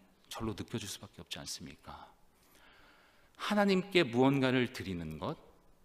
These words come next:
하나님의 영광을 위한다는 것이 무엇입니까? 하나님의 은혜에 반응하는 것입니다. 있어서 하는 게 아닙니다. 잘나서 하는 것도 아닙니다. 예수 부활을 아는 자,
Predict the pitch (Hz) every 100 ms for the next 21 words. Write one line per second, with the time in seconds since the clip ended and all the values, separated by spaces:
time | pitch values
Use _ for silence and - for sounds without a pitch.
0 | _ - 131 123 98 85 101 110 123 107
1 | 90 92 90 85 82 80 - - 90 95
2 | - 78 71 - 71 71 - _ _ _
3 | - _ _ - 143 127 120 113 120 120
4 | 113 120 104 104 101 - - 90 95 92
5 | 90 - - 82 - - - - - -
6 | - - - - - _ _ 113 123 -
7 | 165 156 151 151 139 107 98 98 85 85
8 | 73 - - _ _ _ _ - 120 135
9 | 156 160 151 151 143 - 95 95 92 87
10 | 80 78 - - _ _ _ _ _ _
11 | _ - 107 110 117 - 120 - 101 98
12 | 95 82 80 78 - -